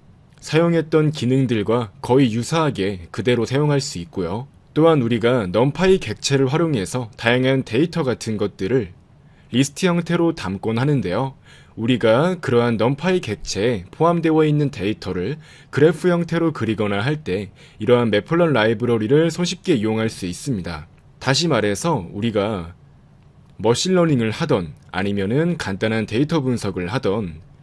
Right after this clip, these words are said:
기본적으로 많은 양의 데이터를 가지고 있을 때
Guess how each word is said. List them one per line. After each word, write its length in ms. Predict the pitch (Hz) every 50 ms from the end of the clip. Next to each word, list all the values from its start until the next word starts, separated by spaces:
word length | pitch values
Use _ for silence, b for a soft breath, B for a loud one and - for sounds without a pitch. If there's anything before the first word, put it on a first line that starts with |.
| b b b b b b -
기본적으로 680 | - 131 160 180 190 180 170 135 110 110 135 143 110 90
많은 340 | - 98 104 127 151 170 175
양의 240 | 175 170 170 170 160
데이터를 480 | - 104 113 127 120 - 135 135 135
가지고 440 | 135 - - 92 101 117 107 113 95
있을 320 | 92 - - - 139 131 -
때 400 | - 92 95 107 95 85 80